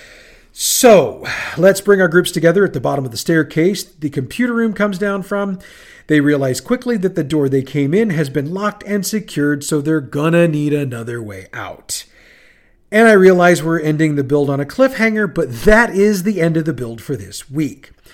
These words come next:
Next week, we resolve our cliffhanger and continue moving the group towards getting their hands on somebody. Will it be Jackson Denman or somebody else?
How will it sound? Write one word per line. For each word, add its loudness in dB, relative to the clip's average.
Next 0
week, -2
we 2
resolve 0
our -6
cliffhanger -2
and -2
continue 0
moving -8
the -12
group 0
towards -4
getting -6
their -10
hands -8
on -18
somebody. -2
Will 2
it 0
be 0
Jackson 0
Denman 0
or -2
somebody 0
else? -4